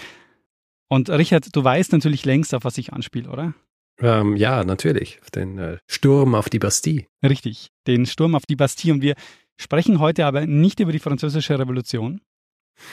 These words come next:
Speaker 1: <laughs> Allerdings, die Person, um die es in dieser Folge gehen wird, war im Juli siebzehnhundertneunundachtzig in Paris, hat da seit zwei Jahren gelebt. Es gibt auch Biografien, in denen behauptet wird, dass dieser Mann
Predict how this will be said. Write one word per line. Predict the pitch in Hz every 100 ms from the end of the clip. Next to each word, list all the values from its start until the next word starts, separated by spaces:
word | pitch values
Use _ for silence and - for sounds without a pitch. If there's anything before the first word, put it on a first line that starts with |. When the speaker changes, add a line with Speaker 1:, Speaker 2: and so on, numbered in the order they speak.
| -
Speaker 1:
<laughs> | 123 - _ - -
Allerdings, | 139 151 147 185 - - - - _ _ _ -
die | 160
Person, | 151 156 - 170 180
um | 127
die | 131
es | 139
in | 151
dieser | 139 135
Folge | 131 139 143
gehen | 113 127 139
wird, | 113 131 - -
war | 123 139
im | 139
Juli | 131 160 185 175 175
siebzehnhundertneunundachtzig | - 165 - 147 147 139 123 139 131 113 - 117
in | 147 156
Paris, | 151 120 120 - - _ _ _ _
hat | - 139
da | 160
seit | 151 -
zwei | 143 143
Jahren | 143 151
gelebt. | 135 110 147 - - - _ _
Es | 143 - _ -
gibt | 196 - -
auch | 160 175
Biografien, | - 160 151 143 - 175
in | 170
denen | 143 147 135
behauptet | 113 131 196 - 131
wird, | 123 117 -
dass | 123
dieser | - 131 131
Mann | 113 135